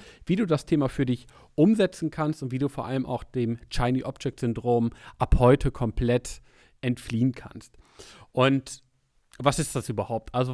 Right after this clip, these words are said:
beim Shiny Object Syndrom spricht man eigentlich davon, dass du ständig, ja, Begeisterung und Ehrgeiz für neue Dinge erwächst. Also das heißt, ich gebe dir mal ein Beispiel. Gerade, ich hatte mich vor kurzem noch mal mit meinem Steuerberater auseinandergesetzt und er hatte auch gesagt, „Ja, Mensch,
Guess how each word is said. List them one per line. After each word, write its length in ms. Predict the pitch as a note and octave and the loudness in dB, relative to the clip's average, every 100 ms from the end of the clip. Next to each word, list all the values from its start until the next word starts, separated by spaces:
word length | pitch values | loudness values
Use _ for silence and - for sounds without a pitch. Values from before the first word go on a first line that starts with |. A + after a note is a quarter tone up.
| - | -4
beim 180 | C3+ C3+ | -2 -2
Shiny 360 | - D#3 F3 - - | -2 -2 -2 -4 -6
Object 340 | E3+ E3 - | -2 -2 0
Syndrom 320 | D3 C3 D3 | -2 0 -2
spricht 400 | - - D#3 - | -4 -4 -4 -2
man 140 | D3 B2+ | -4 -4
eigentlich 440 | B2+ G3+ - D3 | -2 -2 -2 -4
davon, 520 | B2+ A#2+ C3 C3+ F3+ - - - | -4 -4 -6 -4 -4 -6 -16 -6
dass 160 | C3 - | -4 0
du 120 | D3 | 0
ständig, 720 | - - D3 E3+ D#3+ - - - - - - - | 0 -2 -2 0 -2 -4 -12 -16 -16 -18 -18 -4
ja, 220 | B2 C#3+ | 0 0
Begeisterung 840 | - B2+ A#2 B2 F3+ F3 D#3+ D#3 | -2 -4 -2 -4 -4 -2 -2 -2
und 180 | C#3 A#2 | -4 -8
Ehrgeiz 400 | B2+ C#3+ C#3+ C3+ | -4 -2 -2 -4
für 100 | C#3 | -4
neue 220 | B2+ C3 | -2 -2
Dinge 320 | B2+ C3 C3 - | 0 2 2 0
erwächst. 500 | G#2 G#2 - - - | -4 -6 -10 -12 -8
Also 180 | A#2+ | -6
das 240 | B2 A2 - | -4 -4 -2
heißt, 400 | B2 E3+ - - - - - | 0 0 -4 -12 -20 -20 -20
ich 60 | - | -2
gebe 140 | D3+ | -2
dir 80 | - | 0
mal 120 | C3+ | -2
ein 80 | A#2 | -2
Beispiel. 480 | A#2+ B2+ - B2 A#2+ _ - - _ | -4 -6 -8 -14 -16 _ -20 -20 _
Gerade, 600 | C3 C#3 D3+ D3+ D3+ C#3 _ _ _ _ _ _ | 0 2 4 4 4 -2 _ _ _ _ _ _
ich 100 | - | -6
hatte 160 | C#3+ C#3+ | -4 -2
mich 120 | C#3+ | -2
vor 140 | C#3+ - | -4 0
kurzem 320 | D#3 - C#3+ | -2 0 -2
noch 160 | C3 | -2
mal 140 | C3+ B2+ | -4 -4
mit 140 | B2 | -4
meinem 160 | A#2+ G#2+ | -4 -2
Steuerberater 920 | G3 G3 D#3+ D3 D3 D3 C3+ B2 - | 0 0 2 0 0 0 0 -2 -4
auseinandergesetzt 920 | C3+ - C3 F3 D#3 D3+ C#3 D3+ - | -6 -2 -2 0 0 -2 -2 -4 -4
und 180 | B2+ - | -14 -10
er 120 | C3+ | -10
hatte 160 | B2 - | -10 -10
auch 140 | D3 | -8
gesagt, 460 | - B2 C3 B2+ - | -8 -6 -6 -8 -4
„Ja, 220 | C3 C#3 | -2 -2
Mensch, 400 | B2 B2+ B2 | -4 -6 -8